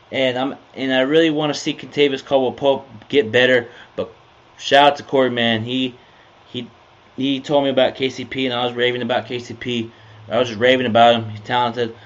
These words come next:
but there's times where he's, he's an incons-, to me, he's one minute he's scoring twenty-three points, next minute five points, zero points.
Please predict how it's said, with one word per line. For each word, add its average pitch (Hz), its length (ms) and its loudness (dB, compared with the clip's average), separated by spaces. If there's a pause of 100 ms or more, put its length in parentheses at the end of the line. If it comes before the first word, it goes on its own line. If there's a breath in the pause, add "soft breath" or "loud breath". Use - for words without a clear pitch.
(160 loud breath)
but 110 120 0
there's 139 140 0
times 143 340 0
where 127 100 -4
he's, 107 300 -4 (200)
he's 123 180 -12
an 131 60 -10
incons-, 151 440 -6 (280 loud breath)
to 160 80 -6
me, 175 180 -2
he's 160 240 -4
one 143 180 -2
minute 170 200 0
he's 151 240 -6
scoring 135 580 0
twenty-three 139 360 -4
points, 120 300 -6
next 127 200 -6
minute 139 160 -6
five 127 260 -2
points, 123 280 -8
zero 120 140 -2
points. 117 280 -6